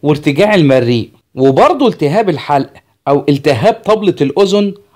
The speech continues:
أو مرضى السكري أو نقص الصوديوم في الجسم. وكل الأمراض اللي قلناها دي هي اللي ممكن تتسبب في إن يكون عندك زغطة، لكن في الحالة دي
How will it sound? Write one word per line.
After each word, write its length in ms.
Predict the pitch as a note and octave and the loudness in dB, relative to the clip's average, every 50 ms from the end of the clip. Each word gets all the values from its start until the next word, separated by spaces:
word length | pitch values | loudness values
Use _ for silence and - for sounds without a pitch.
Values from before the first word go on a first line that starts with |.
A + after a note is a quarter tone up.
| _ _ - | _ _ -2
أو 160 | C3+ D3 D3 | 2 2 2
مرضى 320 | D3 E3+ A3+ C4 A3 F#3 F#3 | 4 4 2 2 2 0 0
السكري 640 | - - - - - - - F#3 G3+ G3+ G#3 G3+ G3+ - - | 0 0 -2 -4 -4 -2 -2 -2 0 0 -2 -4 -6 -4 -2
أو 140 | D#3+ D#3+ E3 | 0 2 2
نقص 320 | E3 F#3 B3+ B3+ B3 - | 2 2 2 2 2 0
الصوديوم 460 | G3+ E3+ - - - A3 F#3+ G3 F3 D#3 | -2 -2 -2 -2 -2 0 2 2 2 2
في 120 | - - | 0 -2
الجسم. 420 | B2 G#2 G2 A2 A2+ - - - _ _ _ _ _ _ _ _ _ _ _ _ | -4 -2 -2 -2 -2 -2 -6 -12 _ _ _ _ _ _ _ _ _ _ _ _
وكل 440 | - B2 C#3 C#3 - - C#4 E4 D#4 | -2 0 0 0 2 2 2 4 4
الأمراض 440 | F4+ D4 - F#3 F3+ F3 G3+ B3+ C4+ | 4 4 2 2 2 2 2 2 2
اللي 180 | D4 B3+ A3 F#3 | 2 2 2 0
قلناها 400 | - E3 D#3+ F3 G#3+ A3+ A3 F3+ | 0 0 2 2 2 2 2 0
دي 260 | D#3 E3+ G#3 G3+ - _ _ - | -2 -4 -8 -10 -12 _ _ -4
هي 260 | - A3+ B3+ C#4 C4 | 0 0 2 4 2
اللي 120 | B3 G#3+ | 2 2
ممكن 400 | F#3 F#3 G#3+ A#3+ A3 C4 B3 G3+ | 0 0 0 0 -2 -2 -2 -2
تتسبب 580 | - - - D#3+ - - G#3+ A3 G3 F#3+ G#3+ G#3+ G#3+ - | -2 -2 -2 -2 0 0 0 0 2 0 -2 -2 -2 -10
في 140 | - - E3+ | -6 -2 -2
إن 140 | D#3 D3+ | 0 2
يكون 340 | D3 C#3+ C#3 C#3 - A3+ A3 | 0 0 0 0 0 0 0
عندك 340 | F#3 C3+ F3 F#3+ F#3+ F3 D#3 | 2 2 2 2 2 2 2
زغطة، 520 | C#3+ B2+ C3+ B2 A#2+ C3 B2 - - - - _ _ _ _ _ _ _ _ | 2 2 2 2 2 0 0 -2 -8 -12 -12 _ _ _ _ _ _ _ _
لكن 340 | A#2 B2+ B2 - C#3+ C#3 B2+ | 0 0 0 2 0 0 2
في 120 | A2 C#3+ | 2 2
الحالة 400 | C#3 A#2 - - A3+ B3 A#3+ A3+ | 0 2 2 2 2 2 2 2
دي 280 | F#3+ E3 G#3 A3 G#3+ | 0 0 -2 -4 -6